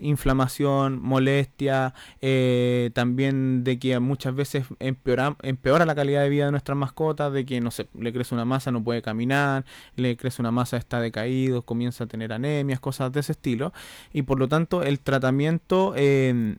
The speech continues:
más que enfocarse en eliminar la masa, es un tratamiento multimodal. Lo que buscamos es mejorar la calidad de vida de nuestra mascota, ¿ya?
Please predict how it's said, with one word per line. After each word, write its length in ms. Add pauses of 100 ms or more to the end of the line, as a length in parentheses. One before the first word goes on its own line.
más 320
que 340
enfocarse 600
en 80
eliminar 540
la 100
masa, 460
es 60
un 100
tratamiento 440
multimodal. 720
Lo 140
que 80
buscamos 380
es 40
mejorar 380
la 80
calidad 300
de 40
vida 140
de 60
nuestra 260
mascota, 400 (220)
¿ya? 320